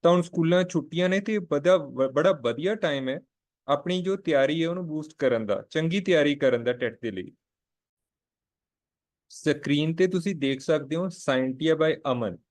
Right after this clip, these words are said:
ਇਸ ਚੈਨਲ ਦੇ ਉੱਪਰ ਮੈਂ ਸਾਈਕੋਲੋਜੀ ਦੀਆਂ ਪੀ ਐਸ ਟੈਟ ਚੌਵੀ ਦੇ ਲਈ ਬਿਲਕੁਲ ਫ੍ਰੀ ਵੀਡੀਓਜ਼ ਜਿਹੜੀਆਂ ਪਾ ਰਿਹਾ ਗਾ, ਨੌ ਵੀਡੀਓ ਹੋ ਚੁੱਕੀਆਂ ਨੇ ਹੁਣ ਤੱਕ।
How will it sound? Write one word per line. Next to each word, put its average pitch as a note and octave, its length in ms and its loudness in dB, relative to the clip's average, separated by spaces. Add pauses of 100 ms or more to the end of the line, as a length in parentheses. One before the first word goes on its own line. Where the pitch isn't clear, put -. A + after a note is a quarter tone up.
ਇਸ D#3 200 -4
ਚੈਨਲ D3 360 2
ਦੇ D#3+ 100 2
ਉੱਪਰ C#3+ 380 0
ਮੈਂ D#3+ 200 -2
ਸਾਈਕੋਲੋਜੀ C#3+ 800 0
ਦੀਆਂ C3+ 320 -8 (1000)
ਪੀ D3+ 120 4
ਐਸ E3 260 4
ਟੈਟ D#3 240 4
ਚੌਵੀ D3+ 380 4
ਦੇ E3+ 140 2
ਲਈ C#3 160 0
ਬਿਲਕੁਲ D3+ 680 -2
ਫ੍ਰੀ E3+ 400 -4
ਵੀਡੀਓਜ਼ C#3+ 520 -2
ਜਿਹੜੀਆਂ D3 340 -4
ਪਾ A#2 320 4
ਰਿਹਾ B2+ 180 2
ਗਾ, D3 180 0
ਨੌ C#3+ 380 0
ਵੀਡੀਓ E3+ 340 0
ਹੋ C3 220 -6
ਚੁੱਕੀਆਂ D3 420 -6
ਨੇ D3 100 -2
ਹੁਣ B2+ 240 -6
ਤੱਕ। B2+ 260 2